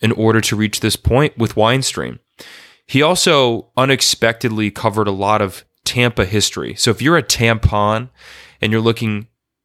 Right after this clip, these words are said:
to hear a little bit about how the city was built, how owning a business within the city, what that means to him, what makes it possible, some connections with the mayor, the city itself,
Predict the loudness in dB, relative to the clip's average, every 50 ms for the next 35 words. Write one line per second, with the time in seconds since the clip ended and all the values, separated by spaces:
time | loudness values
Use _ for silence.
0 | _ _ -4 -4 -4 0 0 2 2 2 2 2 0 0 0 0 -2 -2 0 0
1 | 0 0 0 0 0 0 0 0 -2 -2 0 2 2 2 2 0 0 0 -2 -2
2 | -4 _ -6 -6 -6 -6 -2 0 0 0 0 -4 -8 -16 -18 -18 _ _ _ _
3 | _ _ _ _ _ -4 -2 0 2 2 2 2 2 0 -2 -4 -8 _ 0 2
4 | 2 4 4 2 2 0 -2 -6 -6 -2 0 0 0 0 -2 -6 -6 -4 -6 -6
5 | -6 -4 -4 -4 -2 -4 -8 -10 -14 _ -6 -4 -2 0 0 2 2 0 0 0
6 | 0 0 -2 -4 -8 _ _ _ _ _ _ _ _ _ _ _ _ _ _ _
7 | _ -10 0 2 2 2 2 0 -2 -2 -2 -2 0 0 0 0 0 -2 -4 -4
8 | -4 0 0 2 2 0 0 -2 -6 -10 -12 _ _ _ _ _ _ _ _ _
9 | _ _ _ _ _ _ _ _ _ -14 -4 0 2 2 2 2 0 -2 0 0
10 | -4 -4 -4 -6 -4 -2 0 0 0 0 -2 -4 -2 0 0 0 0 -4 -6 _
11 | _ _ _ _ _ _ _ _ _ _ _ _ _ _ -6 -6 -6 -6 -4 -2
12 | 0 0 0 0 -2 -4 -4 -4 -4 -8 -4 -4 -6 -4 -2 0 2 2 4 4
13 | 4 4 2 0 -4 -8 _ -4 -2 0 2 2 2 2 2 0 0 0 -2 0
14 | 2 2 2 2 2 0 -2 -8 -12